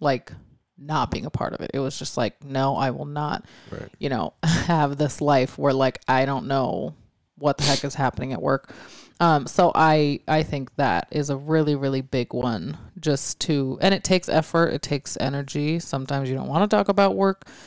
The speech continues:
Speaker 1: but that's, you know, where the work comes in. It's important too. So,
Speaker 2: Mm-hmm.
Speaker 1: yeah. Okay, intentional date nights on the regular and planning dates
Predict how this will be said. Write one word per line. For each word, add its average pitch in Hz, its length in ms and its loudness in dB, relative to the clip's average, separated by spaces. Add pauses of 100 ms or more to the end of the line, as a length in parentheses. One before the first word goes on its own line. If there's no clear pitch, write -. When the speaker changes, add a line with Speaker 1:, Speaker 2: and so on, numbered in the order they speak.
(300)
Speaker 1:
but - 100 -2
that's, - 420 0
you 160 140 -2
know, 147 160 -2 (280)
where 135 140 -2
the 135 80 -2
work 139 240 -4
comes 143 280 -4
in. 170 180 -4
It's - 300 -12
important - 540 -6
too. - 220 -6 (680)
So, 95 140 -6
Speaker 2:
Mm-hmm. 208 100 0
Speaker 1:
yeah. 226 60 -4 (1400)
Okay, 165 260 0
intentional 160 500 -4
date 160 260 0
nights - 640 -4 (720)
on 143 220 -2
the 156 100 0
regular 147 600 2
and 143 220 -6
planning 147 480 -4
dates 135 560 -2